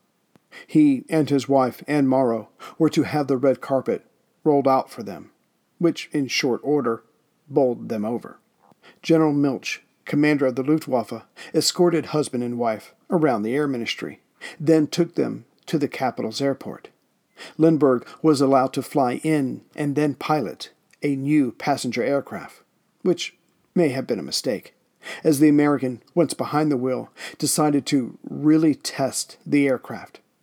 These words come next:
causing many of the passengers to almost become sick. The shaken Germans, when they exited the plane, smiled as best they could.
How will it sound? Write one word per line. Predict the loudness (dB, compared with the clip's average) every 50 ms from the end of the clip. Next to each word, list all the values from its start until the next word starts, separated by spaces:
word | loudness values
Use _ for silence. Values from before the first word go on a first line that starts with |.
| -20 -20 -20 -14
causing | -4 0 0 2 4 4 4 4
many | 4 4 4 2
of | 2
the | 0 -4
passengers | -4 -2 -4 -2 -2 -4 -8 -6 -6 -6 -6 -8 -12 _ -16 -8 -2
to | 0 2
almost | 2 2 2 0 0 -2
become | -6 -10 -10 -8 -8 -6 -4
sick. | -4 -2 -2 -2 -4 -6 _ -14 -20 _ _ _ _ _ _ _ _ _ _ _ _ -20 -20 -10 -2
The | -2 0
shaken | 2 4 2 2 4 2 0 2
Germans, | 2 2 2 2 0 -2 -4 -8 -10 -10 -12 _ _ 0
when | 0 2 2
they | 2 0 -2 -6 -6
exited | -6 -6 -6 -4 -6 -6 -6 -4
the | -4 -8
plane, | -8 -6 -8 -8 -8 -8 -10 -14 _ _ _ _ _ _ _ _ _ _ _ -10
smiled | -8 -6 -4 -2 -4 -4 -4 -8 -10 -14 -18 -20 _ _ _ _ -4
as | -4 -4 -4
best | -2 -4 -4 -2 -2 -4
they | -6 -8 -14
could. | -14 -16 -16 -16 -16 -16 -20